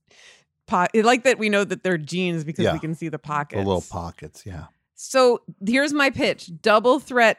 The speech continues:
Speaker 1: T-shirt, but the A is that guy.
Speaker 2: I like that.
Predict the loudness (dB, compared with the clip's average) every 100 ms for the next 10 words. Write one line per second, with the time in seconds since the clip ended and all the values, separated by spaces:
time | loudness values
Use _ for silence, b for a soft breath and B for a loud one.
0 | _ -6 -2 0 0 -2 0 -2 -2 -4
1 | 2 4 4 2 0 0 0 0 0 -4
2 | -4 -8 -14 _ _ _ _ _ _ _
3 | _ _ _ _ _ _ _ _ _ _
4 | _ _ -10 -6 -6 -4 -6 -6 -12